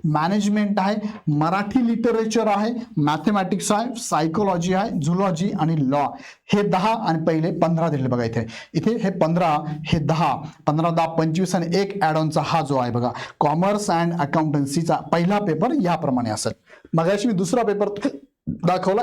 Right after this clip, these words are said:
इथे पहिला पेपर आहे. कसा असेल मग? बघा या पॅटर्नने, सेम पॅटर्न आहे. पाच प्रश्न पन्नास मार्काला, तीन प्रश्न. आता इथे तीन प्रश्न कसे आहेत बघा, वीस,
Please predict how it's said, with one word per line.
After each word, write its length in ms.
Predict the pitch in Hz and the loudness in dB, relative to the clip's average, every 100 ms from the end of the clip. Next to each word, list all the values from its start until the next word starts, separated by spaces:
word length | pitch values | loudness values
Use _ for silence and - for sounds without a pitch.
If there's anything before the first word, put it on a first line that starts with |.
| 220 | 0
इथे 140 | 240 | -2
पहिला 300 | 285 294 262 | 0 2 2
पेपर 300 | 160 - 117 | 0 -2 -2
आहे. 100 | 117 | 0
कसा 300 | - 214 262 | -2 2 0
असेल 200 | 226 240 | 2 0
मग? 220 | 220 233 226 - - | 2 0 -4 -10 -2
बघा 200 | 143 147 | 0 0
या 180 | 143 156 | 0 0
पॅटर्नने, 460 | 151 117 117 110 110 - - | -2 -2 -2 -2 -4 -12 -8
सेम 420 | - 247 269 254 | 0 2 2 0
पॅटर्न 340 | 156 127 127 | 0 -2 -2
आहे. 140 | 117 123 - _ _ - | -2 -4 -12 _ _ -4
पाच 240 | 175 175 | -2 -2
प्रश्न 320 | 175 160 185 185 - - - - - | -2 -2 0 -2 -4 -10 -12 -12 -4
पन्नास 320 | 151 143 139 127 | 0 0 0 -2
मार्काला, 360 | 110 - 98 92 - - | -4 -2 -4 -4 -8 -20
तीन 400 | - - 214 214 | -20 -2 0 2
प्रश्न. 280 | 165 156 180 208 - - - - - | 0 0 0 0 -4 -10 -16 -10 -4
आता 180 | - - 277 | -2 -2 -2
इथे 200 | 269 254 | -2 0
तीन 260 | 226 220 | 0 0
प्रश्न 240 | 214 - 208 | 0 0 0
कसे 200 | 202 202 | 0 0
आहेत 120 | 160 | 0
बघा, 140 | 143 143 - - 160 | 0 -2 -8 -6 -2
वीस, 540 | 139 190 247 220 220 | 0 2 2 0 -4